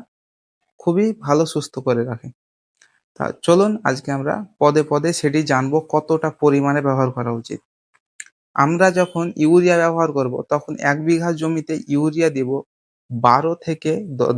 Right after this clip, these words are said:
দশ থেকে বারো কিলো। এক বিঘা জমিতে ইউরিয়া নাইট্রোজেনের পরিমাণ রাখলাম দশ থেকে বারো কিলো, এবং তার পাশাপাশি যেটি আমরা রাখবো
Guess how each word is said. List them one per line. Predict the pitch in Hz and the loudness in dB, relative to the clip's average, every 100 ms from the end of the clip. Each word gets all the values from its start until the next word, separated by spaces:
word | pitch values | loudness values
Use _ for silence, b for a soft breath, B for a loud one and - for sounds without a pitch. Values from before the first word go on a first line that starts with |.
| 127 | 2
দশ | 151 - | 2 -2
থেকে | - 180 196 175 143 | -6 -2 -2 -2 -2
বারো | 135 135 | 0 2
কিলো। | 123 110 110 - _ _ _ _ _ _ _ _ b b _ | 2 -2 -4 -10 _ _ _ _ _ _ _ _ b b _
এক | 131 135 | -2 0
বিঘা | 156 175 | 0 0
জমিতে | 175 185 180 175 | 0 -2 -2 -2
ইউরিয়া | 156 156 160 170 175 | 0 0 2 2 0
নাইট্রোজেনের | 175 151 151 165 170 170 | 2 0 0 0 -2 -2
পরিমাণ | 160 160 165 165 | 0 0 0 -2
রাখলাম | 147 151 170 170 143 | -2 -4 -4 -6 -2
দশ | 139 - | -2 -2
থেকে | _ 151 151 | _ -4 0
বারো | 131 135 135 | 2 2 2
কিলো, | 143 165 208 _ _ b b - | 0 0 -2 _ _ b b -2
এবং | 139 143 123 127 _ _ - | 0 0 -2 -6 _ _ 0
তার | 147 | 0
পাশাপাশি | 147 156 160 170 175 170 | 2 0 0 0 0 0
যেটি | 160 160 160 | -2 -2 -2
আমরা | 156 151 | -4 -2
রাখবো | 147 147 156 | -2 -4 -4